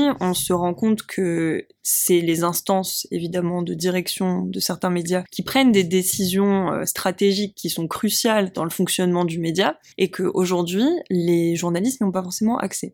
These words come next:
Donc le but, c'est de faire en sorte que, euh, les entreprises de médias soient gérées de façon, euh, démocratique. De la même façon, on voudrait inscrire dans la loi, euh, le fait que, euh, une entreprise de médias doive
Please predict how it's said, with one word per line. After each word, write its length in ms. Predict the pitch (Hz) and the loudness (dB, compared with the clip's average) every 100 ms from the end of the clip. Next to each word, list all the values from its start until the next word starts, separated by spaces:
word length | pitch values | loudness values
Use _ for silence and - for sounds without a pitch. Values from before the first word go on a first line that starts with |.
| - | -6
Donc 180 | 185 165 | -6 0
le 80 | 180 | -2
but, 300 | 180 262 294 | 2 2 2
c'est 200 | - 196 | -2 0
de 120 | 165 | -2
faire 240 | 160 190 175 | -2 -2 -2
en 60 | |
sorte 360 | 165 226 269 - | 0 0 0 -4
que, 160 | - | -4
euh, 500 | 180 220 240 185 180 175 170 | 0 2 2 0 -2 -4 -6
les 400 | 175 185 - 190 | -4 -2 -2 -2
entreprises 400 | 214 220 214 180 | -2 -2 -2 -2
de 100 | 175 | 0
médias 340 | 170 175 240 - - - | -2 0 -2 -2 -14 -8
soient 220 | - 202 185 | -2 2 4
gérées 360 | 180 170 208 | 2 2 2
de 120 | 214 | 0
façon, 640 | 170 175 165 226 233 240 196 | -2 -4 -2 0 2 2 2
euh, 160 | 156 165 | 0 -2
démocratique. 720 | 190 233 - 180 - - - - | 0 0 0 -6 -6 -12 -8 0
De 120 | 190 | 2
la 100 | 185 | 2
même 160 | 202 | 0
façon, 600 | 196 175 - 220 285 285 - | -2 -2 -2 0 2 0 -2
on 360 | 185 180 175 | 0 0 0
voudrait 520 | 175 185 202 214 214 208 | 0 2 2 2 2 0
inscrire 420 | 196 - - 208 | -2 -2 -2 0
dans 120 | 175 170 | 0 -2
la 120 | 165 | -4
loi, 380 | 165 208 311 - - | -2 0 0 -4 -2
euh, 200 | 185 180 | 2 4
le 120 | 170 165 | 2 0
fait 380 | - 254 262 | 2 0 0
que, 480 | - 208 233 247 247 - | -4 0 2 4 0 0
euh, 520 | 170 170 170 170 165 - | -2 -2 -2 -4 -2 2
une 120 | 185 | 2
entreprise 380 | 180 185 185 175 | 0 -2 -2 0
de 80 | |
médias 320 | 175 170 202 240 | -2 0 0 0
doive 520 | 190 202 240 247 | 2 4 4 2